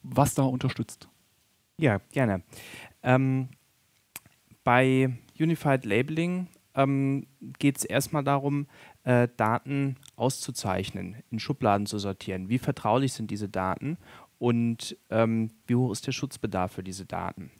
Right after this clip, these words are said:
Speaker 2: Und das bedeutet insbesondere, es geht, ich sage ja explizit Daten, weil's eben nicht nur Dateien sind. Wir sehen gleich, ähm,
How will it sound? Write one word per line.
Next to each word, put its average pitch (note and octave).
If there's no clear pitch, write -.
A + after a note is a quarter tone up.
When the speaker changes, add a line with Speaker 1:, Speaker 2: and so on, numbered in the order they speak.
Speaker 2:
Und A2
das A2+
bedeutet A2+
insbesondere, C3+
es B2+
geht, -
ich -
sage A2
ja -
explizit -
Daten, A2+
weil's -
eben A2+
nicht C3
nur C3+
Dateien A2
sind. E3+
Wir A#2+
sehen B2
gleich, B2
ähm, A#2+